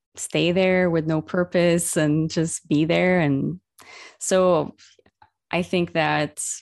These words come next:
because so many doors were open where I grew up and I was invited to be there and to share and love with different kinds of people, different families, different friends,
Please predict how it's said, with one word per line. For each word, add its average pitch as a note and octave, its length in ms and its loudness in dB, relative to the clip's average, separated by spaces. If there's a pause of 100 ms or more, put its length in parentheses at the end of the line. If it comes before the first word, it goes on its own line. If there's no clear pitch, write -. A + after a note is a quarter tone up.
(1900)
because F#3+ 680 0
so - 360 -6
many F3+ 200 0
doors E3+ 360 -2
were D#3+ 180 -2
open F#3+ 680 -2 (300)
where F#3 240 -2
I E3+ 100 0
grew F3+ 240 0
up F#3 360 -2 (460)
and E3 120 0
I D#3+ 40 2
was D#3+ 180 0
invited D#3+ 560 0
to - 100 -6
be D#3+ 200 -2
there E3+ 280 0
and D3+ 180 0
to D3+ 440 -2
share E3 540 -2
and D3 220 -2
love D#3+ 380 0
with D3+ 160 -4
different - 380 -8
kinds D#3+ 340 -4
of F3 140 -6
people, E3+ 580 0
different D#3+ 400 -6
families, F3 640 -2
different C#3 300 -8
friends, G#3 640 0